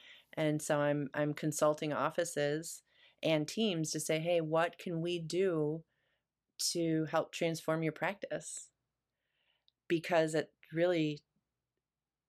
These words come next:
when that transformation happens, what's possible is beyond what the docs could dream, what the hygiene team can dream, what the office manager believes is possible. Are we using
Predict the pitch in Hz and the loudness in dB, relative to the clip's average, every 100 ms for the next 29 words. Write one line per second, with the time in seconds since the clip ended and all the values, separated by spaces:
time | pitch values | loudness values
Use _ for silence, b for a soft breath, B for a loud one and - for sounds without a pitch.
0 | _ - 165 170 170 165 165 160 151 - | _ -8 -4 2 2 4 4 2 2 0
1 | 165 - 156 147 151 143 143 180 202 226 | -2 0 -2 -2 -2 -4 -2 -2 0 0
2 | 240 - - _ _ _ _ _ _ _ | -4 -8 -14 _ _ _ _ _ _ _
3 | _ _ _ _ _ _ _ _ _ 175 | _ _ _ _ _ _ _ _ _ 2
4 | 165 156 - 151 143 - 180 196 202 202 | 4 4 2 0 0 -2 0 2 2 -2
5 | _ _ _ 165 160 151 156 147 143 139 | _ _ _ 0 0 0 0 2 2 2
6 | 139 143 - - 151 139 - 147 139 131 | 0 -2 -10 -6 0 0 0 -2 0 -2
7 | - - 143 - - - - _ 151 151 | -6 -8 -8 -6 -8 -8 -14 _ -2 0
8 | 147 156 143 143 143 139 - 139 - 139 | 0 -2 -2 -4 -4 -6 -6 -8 -6 -6
9 | 135 127 139 147 151 151 147 156 165 139 | -6 -6 -2 -2 2 2 2 2 -4 -6
10 | 139 143 139 143 139 139 - - - 151 | -6 -6 -6 -2 -2 -2 -6 -8 -8 -8
11 | - - - - 160 170 165 165 180 185 | -10 -8 -8 -4 -2 -2 -2 0 2 2
12 | 175 | 0